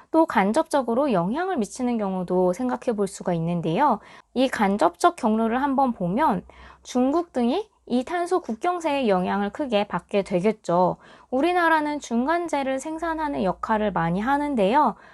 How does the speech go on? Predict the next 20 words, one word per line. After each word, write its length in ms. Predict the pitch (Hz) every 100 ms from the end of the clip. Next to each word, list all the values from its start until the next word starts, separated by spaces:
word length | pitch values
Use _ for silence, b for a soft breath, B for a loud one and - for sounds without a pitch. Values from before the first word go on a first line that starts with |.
| B
중국에서 580 | - 330 370 349 285 320
원자재를 680 | 233 190 226 226 214 202 214
수입해서 640 | 311 320 - 214 170 143 - -
전자 420 | 226 214 254 247
부품을 540 | 214 - 330 302 220
만들고 760 | 175 160 175 170 170 254 185 B B -
중국에서 600 | 247 262 311 277 269 262
완성품으로 800 | 190 170 196 320 359 320 247 190
생산이 480 | 214 233 240 226 220
되죠. 540 | 180 170 170 170 165 - _ _ _ _ - - - B B B B B
탄소세로 720 | - 370 392 427 359 302 294
중국의 560 | 240 226 240 247 240 254
수출에도 560 | 302 - 330 285 262
부정적 560 | 240 208 214 226 226 202
영향을 400 | 190 185 190 190
미치게 420 | 165 - - 202
되면 380 | 185 170 214 - -
우리나라 520 | 190 202 190 175 233
중간재 640 | - 262 285 330 320 320
수출에도 580 | 349 - 359 311 196